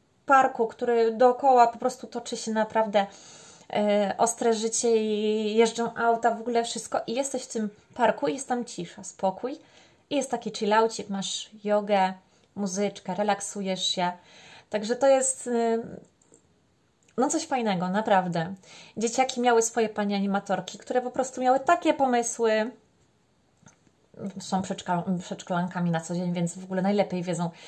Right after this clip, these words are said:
co dzieci lubią, y, i potrafią mnie zainteresować, więc w ogóle ja to chylę czoła, bo to te kobiety, ja życzę każdemu,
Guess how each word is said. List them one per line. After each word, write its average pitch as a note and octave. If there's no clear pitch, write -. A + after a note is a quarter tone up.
co A#3
dzieci F#3+
lubią, E3+
y, F3
i F#3+
potrafią G3
mnie F#3
zainteresować, E3+
więc F3
w -
ogóle F#3
ja G3
to F#3+
chylę F#3+
czoła, F3+
bo F3
to B3+
te C#4+
kobiety, G#3
ja A#3
życzę A3+
każdemu, G3